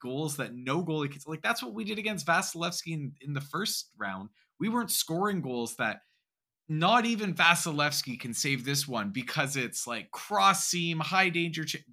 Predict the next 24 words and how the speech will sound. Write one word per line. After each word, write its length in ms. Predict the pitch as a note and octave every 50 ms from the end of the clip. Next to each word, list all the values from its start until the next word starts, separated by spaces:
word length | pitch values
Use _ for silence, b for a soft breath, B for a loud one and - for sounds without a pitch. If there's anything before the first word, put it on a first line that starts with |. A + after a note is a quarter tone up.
| - C3
that's 180 | D#3+ F#3 G3 -
not 120 | A#3+ A#3+
what 100 | G#3+ A3+
we 80 | A3+ A#3
were 60 | A3+ G#3+
going 280 | G3+ A3+ B3 C4 B3+
for. 340 | - - - G3+ F3+ E3 - b b b b b _
We 80 | - E3
were 140 | G3+ A3+ A3
going 320 | G3 G#3+ G#3 G#3 G#3 G3+
from 400 | G3 - - D3+ B2+ A#2+ G#2 - _ _ _ _ _ _ _
shots 560 | - - - - - E3 G3+ B3 B3 - -
from 180 | - A3 G#3
the 80 | F#3+ E3+
point 400 | C#3+ - - F3 E3+ E3 - -
from 180 | - - B2+ A#2
Morgan 480 | A#2 A#2+ B2+ D3+ F#3+ G3+ G3+ G3 F3
Rielly 460 | C3+ C#3+ C#3 C#3 C#3 C#3 B2+ A2+ A2+
that 140 | G#2+ A#2 A2+
are 80 | A2+ A2
through 540 | G#2+ - - - - C#3+ C#3 E3 G#3+ B3+ B3
traffic 600 | - - - D#3+ C#3 C3 C3 C3 - C3 A#2+ A#2+ -
with 140 | C3 - -
an 100 | A#2+